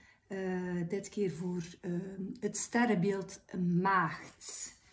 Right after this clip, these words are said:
Eh, ik ga kijken in welke hoofdenergie jouw persoon zit, wat hun gevoelens zijn, eh, op dit moment voor jou, hoe ze op dit moment in de connectie staan o-, of hoe ze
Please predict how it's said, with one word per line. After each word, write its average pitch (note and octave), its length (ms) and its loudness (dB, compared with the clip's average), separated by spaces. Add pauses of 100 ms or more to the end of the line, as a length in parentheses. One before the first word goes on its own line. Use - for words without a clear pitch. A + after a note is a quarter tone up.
(480)
Eh, B3 300 4
ik B3+ 140 4
ga B3+ 180 4
kijken C#4+ 500 2
in A#3 160 6
welke G#3+ 280 0
hoofdenergie A#3+ 880 6
jouw A#3 200 8
persoon A#3 500 2
zit, A3 400 -2 (300)
wat A3 280 -2
hun F#3 180 2
gevoelens A#3 640 4
zijn, C#4+ 480 -2
eh, A3+ 600 -2
op G3 140 -2
dit - 240 -4
moment A#3+ 400 4
voor A3 260 0
jou, G#3+ 360 0 (480)
hoe A3+ 160 4
ze G#3 340 2
op F3+ 180 -2
dit A3 220 0
moment F#3+ 480 -2
in F#3 200 -2
de F3 360 -2
connectie G3+ 560 -2
staan A3+ 420 -2
o-, G3+ 260 -6
of - 220 -10
hoe G#3 160 -2
ze G3 260 -6